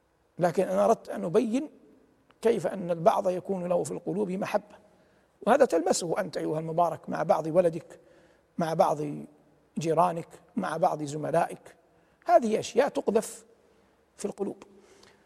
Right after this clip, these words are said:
نعود فنقول: حمزة رضي الله تعالى عنه وأرضاه مات شهيدا يوم أحد،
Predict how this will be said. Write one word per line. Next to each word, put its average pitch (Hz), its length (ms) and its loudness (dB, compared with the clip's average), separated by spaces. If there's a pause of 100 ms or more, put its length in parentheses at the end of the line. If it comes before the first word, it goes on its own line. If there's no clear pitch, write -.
(420)
نعود 208 280 4
فنقول: 247 460 4
حمزة 247 300 2
رضي 214 220 4
الله 208 200 6
تعالى 190 260 4
عنه 185 180 -2
وأرضاه 185 440 4
مات 214 300 2
شهيدا 220 560 4
يوم 214 220 2
أحد، - 260 -6